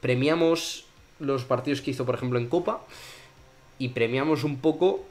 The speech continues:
que de vez en cuando sí que ha solucionado algún problema del centro del campo al Athletic,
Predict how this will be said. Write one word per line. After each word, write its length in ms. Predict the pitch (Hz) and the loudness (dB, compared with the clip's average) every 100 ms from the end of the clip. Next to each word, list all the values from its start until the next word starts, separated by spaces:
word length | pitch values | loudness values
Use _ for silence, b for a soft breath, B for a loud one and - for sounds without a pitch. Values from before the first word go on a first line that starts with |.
| - | -20
que 840 | - 123 113 110 107 104 104 104 104 | -2 2 4 2 2 0 0 -2 -6
de 160 | 127 117 | -4 -2
vez 120 | 127 | 0
en 120 | 139 | 0
cuando 220 | 127 151 156 | 2 0 0
sí 160 | - | -4
que 100 | 160 | -4
ha 20 | |
solucionado 400 | 131 131 123 127 | -6 -6 -2 0
algún 120 | 120 123 | 0 0
problema 400 | 120 117 117 113 | 2 2 0 -2
del 120 | 113 | -2
centro 220 | 120 117 | -2 -2
del 80 | 113 | -2
campo 180 | 120 117 | -2 -2
al 60 | |
Athletic, 440 | 110 135 131 190 | -2 -4 -2 -4